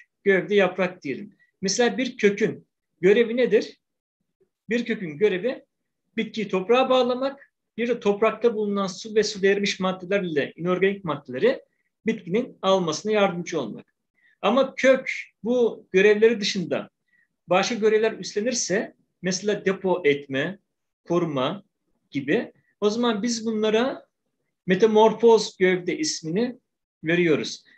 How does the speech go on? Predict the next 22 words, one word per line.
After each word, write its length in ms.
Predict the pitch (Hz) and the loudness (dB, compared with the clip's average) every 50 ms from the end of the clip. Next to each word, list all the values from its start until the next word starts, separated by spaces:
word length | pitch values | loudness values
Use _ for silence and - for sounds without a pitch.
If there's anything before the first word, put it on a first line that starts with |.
| - | -4
İşte 320 | - 196 - - 269 240 240 | -4 -2 0 2 0 0 4
toprak 360 | - 233 233 254 254 247 247 | 4 2 2 2 -2 0 2
altında 400 | 240 247 233 233 226 220 220 196 | 2 2 2 0 0 -2 0 0
bulunan 500 | 208 220 220 220 220 220 208 202 202 - _ | 0 0 0 2 0 0 0 -2 -6 -10 _
toprak 360 | - 196 196 220 220 214 208 | -6 -4 -2 0 -2 2 4
altı 280 | 208 214 208 196 170 160 | 4 4 4 2 -2 0
gövdeler 580 | 190 190 190 180 196 202 220 226 190 156 147 | 2 2 2 2 0 2 2 2 2 2 0
de 260 | 160 196 240 269 - _ _ _ _ _ - | 0 -2 -2 -2 -6 _ _ _ _ _ -8
metamorfoza 680 | 180 185 180 214 208 208 208 208 202 202 208 190 190 | -6 -4 -2 -2 -2 0 -2 -4 -4 -6 -6 -6 -6
uğramış, 840 | 160 160 170 170 170 156 139 131 139 185 254 - - - - _ _ _ _ _ _ _ _ - | -8 -4 0 0 2 4 4 2 2 0 0 0 -2 -6 -8 _ _ _ _ _ _ _ _ 2
aslında 500 | 185 180 190 185 - 220 214 214 202 202 | 4 4 4 4 2 -2 0 0 0 2
kök 260 | - 190 180 - - | 2 0 0 4 6
olmayan 680 | 208 220 240 247 226 185 151 143 156 196 262 - _ _ _ _ _ _ _ _ _ _ | 8 8 8 6 4 0 0 0 -2 -2 -4 -6 _ _ _ _ _ _ _ _ _ _
fakat 360 | - 220 214 233 240 233 - - | -2 -2 0 2 0 -2 -2 -2
kök 280 | - 254 262 - - | -2 -2 -2 -2 -8
gibi 420 | - 226 185 175 165 - - - _ | -10 -8 -2 2 2 0 0 -2 _
algılanabilen 880 | - 170 170 185 180 180 180 196 190 156 156 156 185 220 269 277 - _ _ _ _ _ _ _ _ - | 2 4 4 4 4 0 -2 -4 -4 -6 -6 -6 -4 -4 -4 -6 -10 _ _ _ _ _ _ _ _ -4
bitkilerdir. 720 | 175 180 - - 180 185 180 170 151 - - - - _ _ _ _ - | -4 -4 -4 -2 2 4 4 4 4 2 -2 -10 -14 _ _ _ _ -4
O 80 | - 196 | -2 0
zaman 320 | 185 226 254 262 254 254 | 0 2 2 2 2 2
ne 120 | 285 302 - | 0 -2 2
diyoruz? 540 | 254 226 165 175 233 277 285 - - _ | 4 4 6 6 6 4 2 -2 -10 _